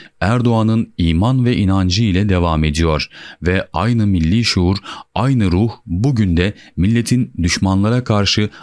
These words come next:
aynı direnci göstermesini sağlıyor. Perşembe günü Malazgirt Ovası'nda yürüyen her gencin dilinde,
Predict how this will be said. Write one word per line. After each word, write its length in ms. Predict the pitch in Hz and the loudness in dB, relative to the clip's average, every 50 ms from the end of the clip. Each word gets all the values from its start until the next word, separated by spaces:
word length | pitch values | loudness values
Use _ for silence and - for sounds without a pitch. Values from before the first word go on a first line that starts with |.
| - _ - | -20 _ -4
aynı 340 | - 117 143 147 135 123 110 | -2 0 0 0 0 0 0
direnci 400 | 120 113 113 110 107 104 123 120 | 0 0 2 0 2 2 2 2
göstermesini 800 | 117 107 98 - 117 104 101 98 95 87 - - 90 82 73 71 | 2 0 0 0 0 0 2 2 2 0 0 2 2 0 0 0
sağlıyor. 720 | - - - 80 76 73 73 73 76 73 69 69 - - - _ _ _ _ _ _ _ _ - - | -2 -2 -2 -2 0 0 0 0 0 0 0 -2 -4 -8 -14 _ _ _ _ _ _ _ _ -10 -4
Perşembe 460 | - 107 120 113 - 139 139 147 147 143 | -2 0 0 0 0 0 2 2 0 2
günü 240 | 127 127 123 135 | 2 2 0 0
Malazgirt 640 | - - - 90 95 110 123 123 120 117 127 120 - 101 | 0 0 0 0 2 2 2 0 0 0 -2 0 0 0
Ovası'nda 460 | 110 107 107 98 - 113 110 104 107 | 2 2 0 0 0 0 0 0 2
yürüyen 480 | 101 101 101 104 104 104 104 98 85 | 2 2 2 2 2 2 0 0 0
her 280 | 73 73 78 95 113 123 | 0 0 0 0 0 0
gencin 560 | 117 101 98 95 87 82 80 85 80 78 76 | 2 2 2 2 2 2 2 2 2 2 2
dilinde, 460 | 95 104 98 85 80 76 82 92 104 | 2 2 2 2 0 0 0 0 -2